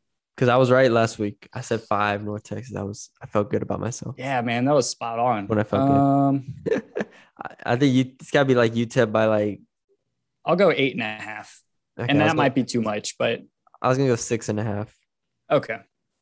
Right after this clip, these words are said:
Speaker 1: Yeah. We'll, we'll see. We'll see what, we'll see what it is. But that's, <clears throat> yeah, I mean, that's, that's what they're up against. You're gonna be almost a touch,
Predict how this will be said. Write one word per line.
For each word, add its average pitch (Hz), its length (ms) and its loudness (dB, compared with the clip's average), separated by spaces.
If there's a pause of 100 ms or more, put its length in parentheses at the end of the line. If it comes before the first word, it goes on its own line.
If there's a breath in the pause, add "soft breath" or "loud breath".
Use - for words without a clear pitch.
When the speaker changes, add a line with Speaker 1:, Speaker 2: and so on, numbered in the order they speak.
(420)
Speaker 1:
Yeah. 110 320 0 (280)
We'll, 135 340 -2
we'll 123 200 -4
see. 113 220 -10
We'll 113 200 -8
see 123 180 -8
what, 113 220 -4
we'll 123 100 -8
see 131 160 -2
what 117 140 2
it 110 60 -6
is. 110 180 -8
But - 140 -4
that's, 117 300 0 (560 loud breath)
<clears throat> 214 240 8
yeah, 180 220 8
I 151 40 6
mean, 151 100 6
that's, 156 180 6
that's 147 220 4
what 165 100 4
they're 156 120 8
up 160 120 4
against. 113 380 0
You're 120 100 2
gonna 135 140 4
be 131 100 8
almost 135 300 4
a - 20 -4
touch, 127 220 2